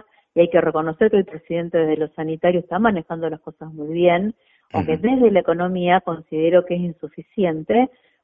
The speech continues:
Speaker 1: por la situación particular que tenemos en nuestro país, de cómo
Speaker 2: Justo,
Speaker 1: están las
Speaker 2: justo,
Speaker 1: pymes.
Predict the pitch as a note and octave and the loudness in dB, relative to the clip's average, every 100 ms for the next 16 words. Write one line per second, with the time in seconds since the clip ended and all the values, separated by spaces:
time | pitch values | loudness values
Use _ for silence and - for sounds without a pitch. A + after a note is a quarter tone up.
0 | _ A#3+ D4 F4+ - E3+ D#3+ E3 D#3+ - | _ 4 4 2 -2 -6 -6 -6 -6 2
1 | B3 C4+ B3 - - D#3 E3+ G#3+ A3+ C#4 | 2 2 -2 -4 -8 -6 2 4 4 2
2 | D#4+ _ _ - - D3+ D#3+ D#3+ - D3+ | -4 _ _ -14 -10 -8 -6 -8 -10 -16
3 | C#3+ C#3+ - D3 C4 G#3+ - - C3+ - | -16 -16 -6 2 2 2 -4 -12 0 2
4 | G3+ F#3 D#3+ C3+ - - D3+ C3+ B2 C#3 | 6 8 10 8 4 4 6 8 6 2